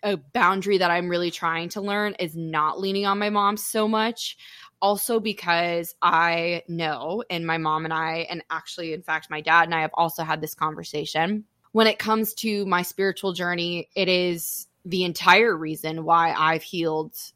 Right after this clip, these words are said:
so much of my grief and my regret and my guilt around my brother's death. And I also do know that my parents aren't at that point, and, and they perhaps might never be. And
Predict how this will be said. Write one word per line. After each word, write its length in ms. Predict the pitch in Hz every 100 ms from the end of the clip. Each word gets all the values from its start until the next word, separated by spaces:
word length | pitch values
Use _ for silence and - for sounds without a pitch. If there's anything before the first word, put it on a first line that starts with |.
| _
so 320 | - - 185 170
much 180 | 170
of 80 | 170
my 160 | 170 165
grief 480 | 190 175 160 160 -
and 140 | 165
my 140 | 156
regret 560 | 156 156 160 160 131 - -
and 380 | 175 165 160 -
my 180 | 160 160
guilt 380 | 151 160 156 -
around 260 | 165 160 156
my 100 | 156
brother's 360 | 156 160 156
death. 300 | 160 151 156 _ - - - - -
And 120 | 185 190
I 100 | 190
also 320 | 190 - 185
do 280 | - 185 175
know 320 | 175 175 170
that 240 | 170 160
my 160 | 165 165
parents 520 | - 175 170 165 - -
aren't 260 | 165 170 _ 180
at 200 | 196 -
that 220 | 156 -
point, 580 | - 127 87 - - - 165
and, 240 | 165 160 _ _ _ _ - -
and 300 | 175 160 156 -
they 120 | 165
perhaps 500 | - 160 156 151 -
might 180 | 160 135
never 240 | 147 151
be. 360 | 160 180 156 -
And 400 | 165 160 160